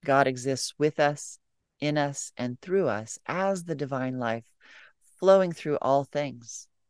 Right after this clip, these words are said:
circling and dancing, recreating and redeeming, reconciling and restoring as our partner in the work of transforming the world." I love that,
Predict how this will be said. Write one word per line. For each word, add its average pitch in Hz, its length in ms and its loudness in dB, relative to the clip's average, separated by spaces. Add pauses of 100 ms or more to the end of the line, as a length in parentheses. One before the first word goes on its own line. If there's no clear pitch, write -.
(280)
circling 160 580 -2
and 113 140 -6
dancing, 135 680 -4 (640)
recreating 151 800 0
and 123 180 -8
redeeming, 131 760 -4 (420)
reconciling 156 1000 0
and 117 160 -10
restoring 117 800 -4 (480)
as 113 160 -10
our 123 120 -4
partner - 600 -2 (600)
in 113 60 -10
the 117 80 -6
work 156 460 -2
of 117 100 -16
transforming 127 920 -6 (120)
the 110 140 -10
world." 98 560 -8 (1300)
I 113 60 -14
love 110 360 -6
that, 104 200 -10